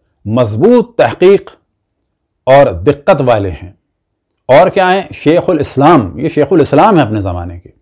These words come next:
عز الدین عبدالعزیز بن عبدالسلام السلمی الدمشقی الشافعی۔ تو یہ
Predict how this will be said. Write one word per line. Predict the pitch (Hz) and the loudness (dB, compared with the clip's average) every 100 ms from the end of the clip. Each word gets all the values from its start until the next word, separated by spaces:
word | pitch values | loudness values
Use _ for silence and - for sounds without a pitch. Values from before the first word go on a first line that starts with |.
| _ _ _ _ _ _ | _ _ _ _ _ _
عز | 131 104 120 | 0 2 0
الدین | 101 123 160 175 147 _ _ _ | 2 2 4 2 -2 _ _ _
عبدالعزیز | 127 101 113 123 113 113 156 165 160 _ _ _ | -8 -4 -4 -2 0 0 2 2 0 _ _ _
بن | 87 131 156 | -4 -2 -2
عبدالسلام | 117 127 127 110 - 117 139 156 151 - _ - | -4 -4 -6 -6 -2 2 2 2 0 -6 _ -8
السلمی | 120 - - 123 127 143 156 147 _ - | -8 -6 -2 0 2 2 2 0 _ -8
الدمشقی | 113 117 113 123 - - 147 147 - | -6 -4 -6 -8 -6 0 0 0 -2
الشافعی۔ | 143 - - - - - 110 98 - _ _ _ _ _ _ _ | -4 -4 -6 -6 -6 -12 -10 -10 -12 _ _ _ _ _ _ _
تو | 175 | 0
یہ | 185 | 2